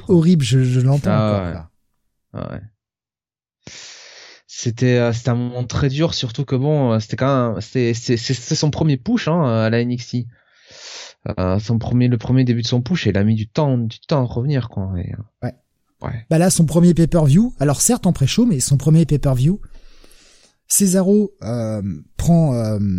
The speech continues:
Speaker 2: Ricochet, lui fait un, tu sais, un espèce de, merde, comment ça s'appelle ? Tu sais, quand tu, tu pousses quelqu'un avec, euh, tu, qui met sa main dans ton pied, là. Merde, comme, putain, ça porte un nom. La courte échelle, voilà.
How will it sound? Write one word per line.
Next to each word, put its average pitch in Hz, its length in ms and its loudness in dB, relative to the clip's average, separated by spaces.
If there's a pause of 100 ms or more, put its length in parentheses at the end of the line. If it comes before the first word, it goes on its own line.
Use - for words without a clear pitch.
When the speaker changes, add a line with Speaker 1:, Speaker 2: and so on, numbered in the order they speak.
Speaker 2:
Ricochet, 131 520 2
lui 135 100 2
fait - 180 0
un, 127 100 6
tu 123 80 0
sais, 156 140 2
un 139 120 4
espèce 123 340 0
de, 107 340 -4 (1080)
merde, 254 220 4
comment 190 140 4
ça - 120 -4
s'appelle ? 135 360 -2 (720)
Tu - 60 -4
sais, 320 60 -2
quand - 120 -2
tu, - 180 -2
tu 143 140 0
pousses - 240 0
quelqu'un 170 340 2
avec, 139 260 0
euh, 135 300 2
tu, 135 240 -4
qui - 160 -2
met 147 120 4
sa 143 160 2
main 156 120 4
dans 151 100 2
ton 139 140 0
pied, 190 200 0
là. 131 240 -4 (180)
Merde, 247 220 0
comme, - 180 -4 (920)
putain, - 180 -4
ça 101 140 -4
porte - 180 -8
un 107 60 0
nom. 139 200 2 (200)
La 143 80 0
courte 175 180 -2
échelle, 185 300 4
voilà. 135 180 0